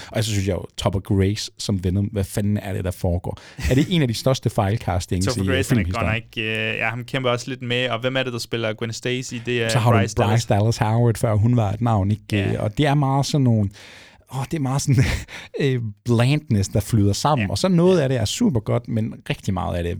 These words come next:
Speaker 1: virkelig ikke særlig godt, synes jeg.
Speaker 2: Jamen, jeg, jeg er meget enig. Som sagt, jeg kommer ikke til at lægge hovedet på blokken her, øh, <laughs> men, men, men der, ja, hvor du måske finder So Bad It's Good underholdningsværdi, så tror
Speaker 1: Ja.
Speaker 2: jeg, jeg har,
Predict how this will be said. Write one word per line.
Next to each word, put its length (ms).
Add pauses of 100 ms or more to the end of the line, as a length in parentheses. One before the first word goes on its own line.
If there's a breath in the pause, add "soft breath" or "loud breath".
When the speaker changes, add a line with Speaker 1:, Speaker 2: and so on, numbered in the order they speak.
(120)
Speaker 1:
virkelig 260
ikke 120
særlig 240
godt, 180
synes 200
jeg. 100 (320 soft breath)
Speaker 2:
Jamen, 140
jeg, 140
jeg 100
er 40
meget 300
enig. 120
Som 120
sagt, 200
jeg 80
kommer 140
ikke 120
til 60
at 60
lægge 180
hovedet 180
på 80
blokken 300
her, 600
øh, 120
<laughs> 180
men, 140
men, 240
men 180
der, 80 (520 loud breath)
ja, 60 (160)
hvor 100
du 220
måske 380
finder 180
So 200
Bad 180
It's 200
Good 180
underholdningsværdi, 800
så 100
tror 200
Speaker 1:
Ja. 60
Speaker 2:
jeg, 80
jeg 120
har, 120